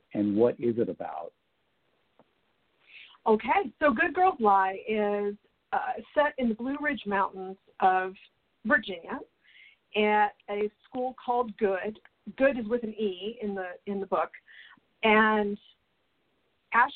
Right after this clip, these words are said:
Speaker 2: Carlisle, who is this, uh, very precocious teenager who has been recently orphaned, has to go there and navigate a new world, a new life, uh, all of these teenage girls.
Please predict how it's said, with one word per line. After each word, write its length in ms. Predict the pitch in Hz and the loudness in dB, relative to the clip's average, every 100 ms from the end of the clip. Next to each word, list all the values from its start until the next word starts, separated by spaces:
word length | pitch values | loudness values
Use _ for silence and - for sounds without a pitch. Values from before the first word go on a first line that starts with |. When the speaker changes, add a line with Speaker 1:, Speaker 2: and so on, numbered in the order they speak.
| - | -10
Speaker 2:
Carlisle, 520 | - 208 190 190 214 233 | -14 -12 -8 -8 -8 -12
who 120 | 220 | -14
is 80 | 208 - | -14 -16
this, 140 | 190 - _ _ - | -18 -18 _ _ -18
uh, 300 | - - 247 214 208 | -16 -14 -16 -14 -6
very 560 | 196 247 247 233 220 208 | 2 4 4 2 -2 -4
precocious 680 | 226 214 226 208 - 208 196 _ _ _ | -10 -8 -4 -4 -2 -6 -6 _ _ _
teenager 600 | 208 202 190 196 185 185 - _ _ _ | -4 -2 -4 -4 -4 -6 -10 _ _ _
who 100 | 220 | 4
has 100 | 196 | 4
been 140 | 220 208 | -2 -4
recently 460 | 208 202 220 190 - | -4 -4 -8 -10 -6
orphaned, 640 | 190 190 - 190 180 180 _ _ - _ - | -6 -4 -6 -6 -8 -14 _ _ -20 _ 0
has 120 | 220 - | 0 -2
to 100 | 220 - | -10 -2
go 240 | 214 220 | 0 0
there 500 | 202 190 175 170 175 _ _ | -2 -6 -6 -8 -10 _ _
and 420 | 196 185 180 175 - | -8 -6 -8 -12 -10
navigate 760 | 202 208 208 202 196 185 - - _ _ _ _ _ 196 | -2 2 2 2 -6 -8 -12 -20 _ _ _ _ _ -8
a 100 | 202 | -6
new 300 | 214 247 240 | -4 -4 -2
world, 420 | 214 220 214 208 | -2 -2 -4 -6
a 100 | 180 | -8
new 200 | 226 208 | -8 -4
life, 340 | 196 196 196 - _ _ _ _ _ - | -2 -2 -4 -14 _ _ _ _ _ -14
uh, 160 | 117 - - | -14 -8 -2
all 160 | 233 | 0
of 100 | 226 202 | -2 -6
these 160 | 202 - | -8 -8
teenage 300 | 220 185 175 - | -8 -8 -12 -2
girls. 400 | 240 233 226 220 | 2 2 2 -2